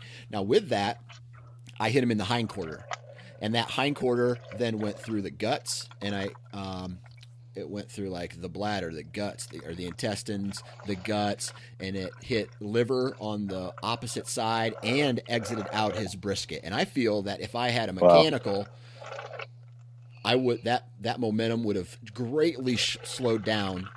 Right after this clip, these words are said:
Speaker 1: upon the deployment of that.
Speaker 2: Yeah. No, I, yeah, it sounds like it. It sounds like, uh, you know, in that scenario, that a fixed blade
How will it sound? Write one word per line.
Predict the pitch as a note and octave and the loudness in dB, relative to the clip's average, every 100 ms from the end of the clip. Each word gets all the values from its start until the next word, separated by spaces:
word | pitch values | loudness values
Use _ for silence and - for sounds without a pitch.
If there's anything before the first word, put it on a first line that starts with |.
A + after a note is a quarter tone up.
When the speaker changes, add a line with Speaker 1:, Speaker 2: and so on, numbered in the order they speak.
| - | -6
Speaker 1:
upon | G2+ B2 A2 G#2 G2+ | -4 0 2 2 0
the | F#2+ | -2
deployment | E2 F#2 - A2+ G2+ F2+ - - | -4 -4 2 4 4 -2 -6 -6
of | F#2 D#2 | -6 -4
that. | D2 - - - - - - - - - - - - - | -8 -8 -16 -16 -16 -16 -16 -18 -16 -16 -16 -18 -18 2
Speaker 2:
Yeah. | F#2 G2+ G2 F2+ - - - | 10 12 12 10 2 -18 -12
No, | F#2+ G#2+ G#2+ G2 | 4 10 10 10
I, | F#2+ F#2+ F#2+ - | 8 4 2 0
yeah, | G2+ F#2 | 0 0
it | - | 2
sounds | A2+ G#2 F2+ | 4 4 2
like | F#2 G2 | 0 0
it. | F2 | -4
It | - | -2
sounds | A2 G2+ F#2 | 2 2 2
like, | F#2 - F2+ | -2 0 2
uh, | F2 E2 D#2+ - - - - - - - - - - - - | 4 2 0 -10 -20 -20 -18 -18 -18 -18 -18 -18 -18 -18 -14
you | F#2+ F2+ | -8 -2
know, | F2+ F2 F2 - | 0 0 -4 -10
in | F#2 | 0
that | F2+ F#2+ | 4 4
scenario, | - F2+ F2 F2 F2 F2 E2+ - | 2 0 2 6 6 6 4 0
that | F#2 D#2 - | 2 2 2
a | F2 E2 | -2 -2
fixed | - F#2 - | 2 2 4
blade | F#2 E2+ E2 | 8 10 8